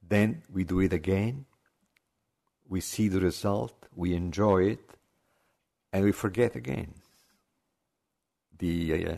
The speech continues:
you know, the cloud of oblivion. So practice is,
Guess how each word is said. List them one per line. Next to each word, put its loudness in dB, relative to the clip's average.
you -2
know, -6
the -20
cloud 0
of -6
oblivion. -4
So 2
practice 0
is, -2